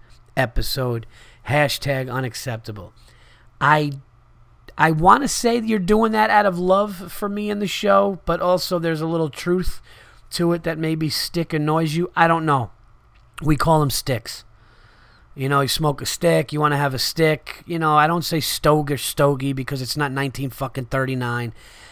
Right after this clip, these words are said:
And cigar is just, you know, just, you know, we're, we're, you know, we have fun. We're fucking, you know, hang out, smoke a stick. So, um, but thank you for the, <laughs> thank you for that.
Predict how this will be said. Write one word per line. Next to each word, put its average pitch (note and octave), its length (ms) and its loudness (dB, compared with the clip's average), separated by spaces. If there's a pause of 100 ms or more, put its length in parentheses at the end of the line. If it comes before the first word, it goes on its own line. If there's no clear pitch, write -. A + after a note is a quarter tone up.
(240)
And C3 600 -2 (220)
cigar D#3 720 6
is C3+ 140 0
just, - 440 -4
you F#3 80 -2
know, D#3+ 260 0
just, D3+ 340 -10
you A3 100 -6
know, A3+ 160 0
we're, G3+ 240 2
we're, A3 280 2
you D4 160 -4
know, D4 200 2
we C4+ 120 4
have A3+ 160 2
fun. A3+ 400 2
We're C3 120 -2
fucking, F3 420 -2
you F#3 80 -2
know, F3 140 4
hang F3 200 2
out, E3 220 2
smoke E3 260 -2
a D3 40 -6
stick. - 500 -2 (480)
So, C#3 560 0
um, C3+ 640 0 (400)
but C#3+ 340 0
thank E3 280 -2
you D3+ 120 -4
for D3+ 220 -4
the, C#3 240 -4 (1500)
<laughs> - 520 0 (540)
thank D#3+ 220 4
you D3+ 80 -4
for - 140 -6
that. B2 280 -4